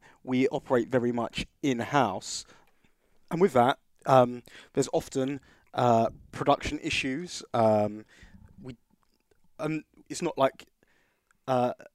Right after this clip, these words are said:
you know, it, it, we're a very small operation and, and, and kind of we learn every single day, um, and sometimes people make mistakes and, you know,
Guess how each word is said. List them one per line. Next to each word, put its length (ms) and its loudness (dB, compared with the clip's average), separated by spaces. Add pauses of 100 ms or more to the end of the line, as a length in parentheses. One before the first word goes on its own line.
(140)
you 120 0
know, 160 0
it, 160 -8
it, 340 -10 (440)
we're 280 0
a 100 0
very 220 0
small 280 -6
operation 480 0
and, 220 -10
and, 520 -10
and 220 -12
kind 200 -4
of 120 -14
we 80 -8
learn 480 -2
every 240 -6
single 300 -14
day, 400 6 (340)
um, 300 0 (120)
and 360 -6 (260)
sometimes 460 -6
people 260 -8
make 160 -4
mistakes 840 2 (160)
and, 560 -8 (560)
you 120 -8
know, 220 -8